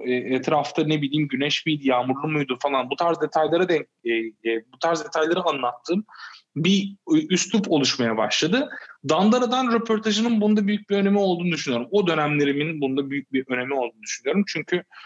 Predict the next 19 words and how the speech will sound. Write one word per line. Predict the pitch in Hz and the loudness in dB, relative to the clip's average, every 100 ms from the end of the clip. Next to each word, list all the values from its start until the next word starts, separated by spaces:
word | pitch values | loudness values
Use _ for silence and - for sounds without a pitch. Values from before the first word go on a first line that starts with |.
| - _ 151 | -20 _ 0
daha | 190 | 0
fazla | 185 156 131 127 | 2 0 0 -4
iş | 127 - | -4 -4
yapabilmek | 117 123 117 113 113 | -4 -4 -4 -6 -6
için | 202 175 | -4 0
daha | 170 170 | 2 2
hızlı | 156 123 117 | 0 0 -2
olmak | 110 104 - | -2 -6 -6
gerekiyordu. | 110 107 123 147 214 214 - - - _ 170 | -6 -4 -2 0 -2 -4 -18 -20 -20 _ -2
Ve | 196 190 185 185 _ _ - | 0 0 -2 -4 _ _ -2
dediğim | 226 214 | 2 4
gibi | 175 131 135 | 4 4 2
bu | 180 | 2
röportajın | 180 180 170 165 160 185 | 2 0 0 2 2 2
ve | 165 156 | 2 2
bu | 185 | 4
albümün | 170 135 147 185 180 - | 4 2 0 -2 -4 -10
hayatımdaki | - 147 147 151 165 165 160 180 | -4 0 2 0 -4 -6 -6 -8
ilk | 175 170 | -8 -8